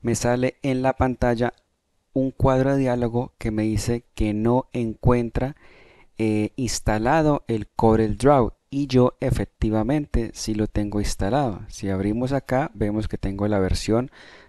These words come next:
dos mil veintidós instalada en este computador, ¿sí? Y no me la detecta.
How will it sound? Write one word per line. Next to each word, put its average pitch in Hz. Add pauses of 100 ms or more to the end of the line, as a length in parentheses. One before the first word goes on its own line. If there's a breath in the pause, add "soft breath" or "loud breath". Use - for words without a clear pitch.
(100)
dos 104
mil 107
veintidós 117 (1000)
instalada 120
en 117
este 117
computador, 131 (920 soft breath)
¿sí? 180 (160)
Y 143
no 113
me 110
la 101
detecta. -